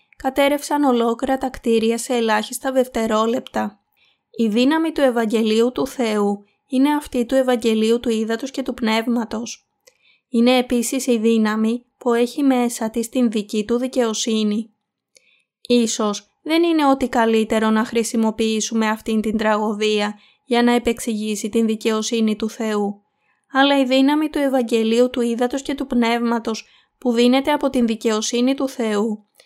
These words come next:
είναι όπως ο δυναμίτης που μπορεί να εξαλείψει εντελώς όλες τις αμαρτίες.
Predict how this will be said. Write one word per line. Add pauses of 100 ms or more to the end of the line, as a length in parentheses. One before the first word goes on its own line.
(160)
είναι
όπως
ο
δυναμίτης
που
μπορεί
να
εξαλείψει
εντελώς
όλες
τις
αμαρτίες.